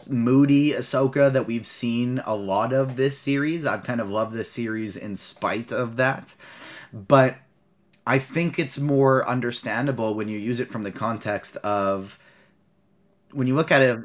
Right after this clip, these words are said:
in the, through the lens of trauma, and if Sabine wanted to go to Mandalore to help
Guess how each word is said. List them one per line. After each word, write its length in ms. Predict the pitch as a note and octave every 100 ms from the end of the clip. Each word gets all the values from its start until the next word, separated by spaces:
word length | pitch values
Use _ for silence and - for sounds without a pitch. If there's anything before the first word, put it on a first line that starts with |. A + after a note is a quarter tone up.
| -
in 160 | C3
the, 80 | B2+
through 200 | - C#3
the 140 | A#2 -
lens 320 | B2+ A#2+ G2+
of 160 | G2 -
trauma, 720 | - D3 E3 C#3+ F#2 F2 - - - - - -
and 420 | A2+ A2+ A2 G#2 F#2+ _ _
if 640 | F#3 G3+ A#2+ - - - _ _ _ _ _
Sabine 480 | - - C3+ C#3 F#3+
wanted 280 | D3+ C#3 C#3
to 60 | B2
go 180 | A2+
to 60 | B2+
Mandalore 500 | G#2+ G#2+ A#2+ A#2 A2
to 80 | F#2
help 420 | - G2+ C3+ -